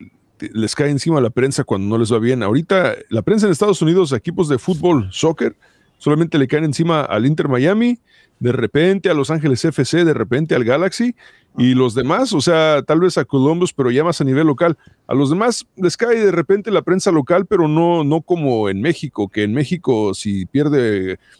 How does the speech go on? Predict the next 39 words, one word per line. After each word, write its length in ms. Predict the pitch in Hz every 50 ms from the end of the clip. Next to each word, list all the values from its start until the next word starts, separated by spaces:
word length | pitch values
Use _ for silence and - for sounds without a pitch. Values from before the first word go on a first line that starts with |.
| _ _ _ _ - - - - -
te 80 | - 117
digo, 200 | 117 117 113 113
aunque 240 | 117 127 117 - 123
sea 160 | - 165 160
Cholos 300 | - 196 196 180 156 131
de 60 | 139
Tijuana, 560 | - 120 101 151 180 185 170 131 110 98 101 -
la, 260 | - 107 110 107 107 -
toda 260 | - - 160 170 165
la, 160 | 160 135 104 - _
la 140 | - 120 107
prensa 340 | - - 147 160 156 - 170
les, 200 | 147 131 120 110
les 180 | 107 104 101 104
va 60 | 131
a 40 | 123
caer 140 | - 156
encima 220 | 151 123 - 156 160
porque 260 | - - 101 - -
está 140 | - - 139
el 60 | 113
Piojo. 360 | - 139 156 139 123 110 - - _ _ _ _
Buscan 400 | _ - 147 143 - - 190 175
algún 380 | 156 139 135 127 143 165 170 160
protagonista, 640 | - 156 151 - - 127 113 117 127 151 147 - 160
alguna 220 | 135 143 151 156
figura 340 | - 139 120 123 156 175 165
y 60 | 127
le 80 | 117 135
echan 180 | - - 151
la 80 | 127 110
culpa 300 | - - 147 - - 170
y 20 |
les 140 | 123 107 -
caen 160 | - 127 127
encima 320 | 139 131 117 - 147 147 131
de 80 | 110
alguna 200 | 101 104 127 135
manera. 360 | 127 113 110 131 156 147 127